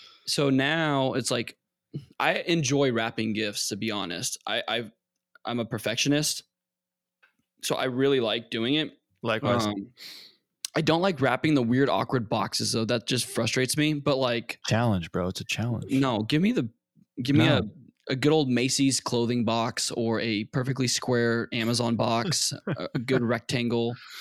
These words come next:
Speaker 1: Um, but not, I mean, the, the ones that come all weird, I'm just like, "Oh, gosh, dang it."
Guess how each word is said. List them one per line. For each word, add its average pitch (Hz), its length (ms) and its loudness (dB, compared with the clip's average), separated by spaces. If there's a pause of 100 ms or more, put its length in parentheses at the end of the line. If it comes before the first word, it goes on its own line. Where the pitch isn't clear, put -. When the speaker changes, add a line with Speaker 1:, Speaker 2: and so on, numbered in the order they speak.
(460)
Speaker 1:
Um, 104 520 -2 (180)
but 113 120 0
not, 131 440 0
I 135 80 -2
mean, 123 160 -2
the, 123 240 0
the 131 80 0
ones 139 220 2
that 139 120 -2
come 139 180 0
all 127 200 2
weird, 120 320 0
I'm 117 100 -4
just - 80 -8
like, 104 160 -10
"Oh, 95 140 -10 (160)
gosh, 107 400 -8
dang 113 160 -4
it." 113 160 -4